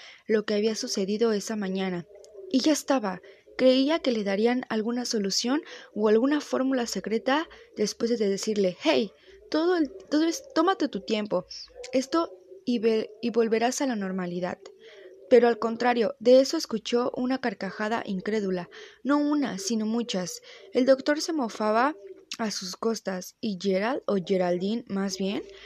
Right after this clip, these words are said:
no podía dar crédito a lo que oía y veía.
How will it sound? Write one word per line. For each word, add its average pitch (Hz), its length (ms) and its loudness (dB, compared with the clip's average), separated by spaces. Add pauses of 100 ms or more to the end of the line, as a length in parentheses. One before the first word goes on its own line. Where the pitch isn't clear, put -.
(280)
no 294 120 0
podía 330 260 2
dar 285 160 4
crédito 254 380 0
a 226 60 2
lo 196 160 0
que 196 120 -2
oía 226 380 2
y 196 160 -4
veía. 185 480 0